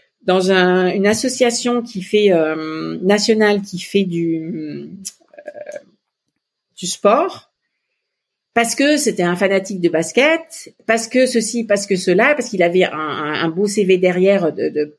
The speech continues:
de, de sport quand même, euh, haut niveau, et qu'il avait des... donc, pendant le post-doctorat de sa femme,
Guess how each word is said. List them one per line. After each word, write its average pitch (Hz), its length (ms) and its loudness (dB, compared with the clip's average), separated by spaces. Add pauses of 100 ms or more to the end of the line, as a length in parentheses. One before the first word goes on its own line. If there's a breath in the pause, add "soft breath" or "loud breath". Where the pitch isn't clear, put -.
(480)
de, 135 160 -6 (640 loud breath)
de 175 60 0
sport 175 540 2
quand 151 80 -6
même, 165 240 0
euh, 147 800 -10 (100)
haut 165 140 2
niveau, 202 500 2 (400 soft breath)
et 277 180 2
qu'il 262 300 2
avait 196 320 2
des... 196 300 -4 (400 soft breath)
donc, 180 420 -2 (240)
pendant 311 240 2
le 277 160 -2
post-doctorat 220 540 2
de 185 40 -10
sa 156 140 -4
femme, 240 300 0